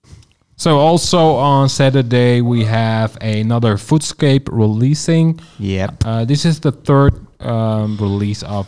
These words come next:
Speaker 1: the new, uh, Footscape Woven that they, um, reintroduced on Sneakers Day.
Speaker 2: Yeah.
Speaker 1: This past Sneakers
Speaker 2: They
Speaker 1: Day.
Speaker 2: did.
Speaker 1: The, um, giraffe colorway or cow, um,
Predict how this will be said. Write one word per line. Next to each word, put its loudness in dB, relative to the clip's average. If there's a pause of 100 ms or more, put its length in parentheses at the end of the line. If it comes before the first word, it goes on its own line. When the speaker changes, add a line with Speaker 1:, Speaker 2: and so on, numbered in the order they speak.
Speaker 1:
the -4
new, -2 (180)
uh, -8
Footscape -4
Woven 2
that -4
they, -4
um, -10 (360)
reintroduced -4
on -10
Sneakers -4
Day. 0
Speaker 2:
Yeah. -2 (160)
Speaker 1:
This -4
past -4
Sneakers -4
Speaker 2:
They 0
Speaker 1:
Day. 0
Speaker 2:
did. -12 (420)
Speaker 1:
The, -2 (140)
um, -8 (300)
giraffe -2
colorway -4
or -8
cow, -8 (640)
um, -4